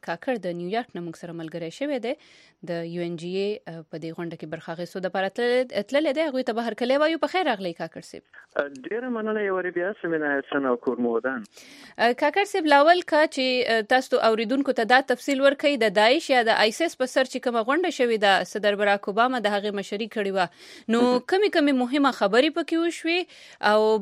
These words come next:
Speaker 1: بحث پکې څه شوی دی؟
Speaker 2: بالکل، زه به قدرمنو اوریدونکو ته ووایم چې که یو خواته د، آه، ملګري ملتونو د عمومي شورا غونډه روانه ده، نو بلې خوا د امریکا حکومت یوه بله سرمشریزه غونډه رابللې چې، آه،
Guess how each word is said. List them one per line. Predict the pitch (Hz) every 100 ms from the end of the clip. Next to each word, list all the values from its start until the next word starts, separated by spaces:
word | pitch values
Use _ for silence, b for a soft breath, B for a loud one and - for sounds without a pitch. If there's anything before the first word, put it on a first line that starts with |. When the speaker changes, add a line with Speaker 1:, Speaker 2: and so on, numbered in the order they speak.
| 294
Speaker 1:
بحث | 370 -
پکې | 262 240 240
څه |
شوی | - 196 180 180
دی؟ | - _ _ _ _ B B B B B B 135
Speaker 2:
بالکل، | 151 196 208 220 208 202
زه | 208
به | 202 196
قدرمنو | 185 196 190
اوریدونکو | 185 180 196 180
ته | 175
ووایم | 175 175 175
چې | 170 175 170 165 165
که |
یو | 160 165
خواته | 170 156 151 156
د، |
آه، | 147 147 143 139
ملګري | 143 135 147 139
ملتونو | 139 135 - 143
د | 131 135
عمومي | 135 135 147 -
شورا | 139 156 -
غونډه | 185 185 160 156
روانه | 160 156
ده، | 151
نو | 151 143
بلې | 151 143
خوا | 143
د | 135 127 131
امریکا | 131 135 139 135 127
حکومت | 123 - 135 143 143
یوه | 135 127 127 135
بله | 135 131 -
سرمشریزه | 120 120 120 - 190 180 156
غونډه | 151 202 202 170
رابللې | 139 139 139 135 -
چې، | 135 127 B B B -
آه، | 131 135 117 -